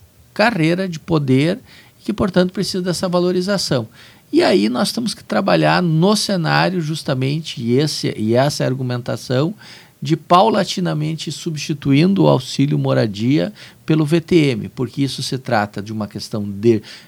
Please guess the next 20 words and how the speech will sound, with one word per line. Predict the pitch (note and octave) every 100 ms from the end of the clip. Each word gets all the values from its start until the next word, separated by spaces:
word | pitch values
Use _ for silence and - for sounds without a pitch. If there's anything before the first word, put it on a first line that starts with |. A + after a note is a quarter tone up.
| _
justiça, | G2+ F#2+ B2 - - - C#3 E3 - C4 -
isso | G#2+ -
também | B2+ C3+ A#2+ C#3 F3+
é |
uma | D3+ C3
questão | B2 - B2+
de | B2+ B2
negociação | B2+ B2+ A#2+ A2 - B2 D#3 D#3 - - - -
com | C3+ F3
o |
poder | - C3+ A#2+ B2+
político, | B2 A#2 G#2 D3+ F3 - - G#3 G#3+ - - _
é | - G#2+
importante, | A#2+ B2+ D3 C3 D3+ F3 G3+ -
e, | C4+
por | - F4
fim, | - G#3+ A#3+ D4+ -
isso | G3 - B3+ F#3+
é | F#3+ - -
extraordinariamente | F#3+ C4 C#4+ - - - G#3 F#3 F#3+ G#3+ G#3+ F3 F3+ C#3+ C#3+ F3 F#3 F3 D3+ C#3+ D3 F#3 F#3 - -